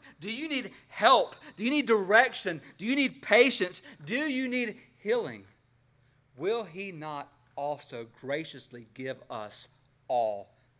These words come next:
things? All things. God is our supreme provider. He will give us all that we need. If he's given us his Son,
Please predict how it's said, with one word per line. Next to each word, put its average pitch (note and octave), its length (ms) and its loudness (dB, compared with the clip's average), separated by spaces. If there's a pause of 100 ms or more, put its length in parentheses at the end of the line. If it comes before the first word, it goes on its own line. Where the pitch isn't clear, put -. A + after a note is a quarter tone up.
things? - 460 -18 (1040)
All G3 240 -10 (120)
things. G2 460 -20 (540)
God G3 400 -2 (200)
is G#3 400 -2
our G3 220 0
supreme A3 580 -10
provider. F#3 520 -2
He G3 120 -8
will A3+ 100 -12
give G#3+ 380 6
us D3+ 240 -2 (120)
all B3+ 420 4
that A#3 360 4
we A3 160 -8
need. A3 340 -4 (160)
If F3+ 160 -8
he's B3+ 200 -6
given B3+ 320 0
us A#3+ 160 2
his G3 160 -10
Son, F3 440 0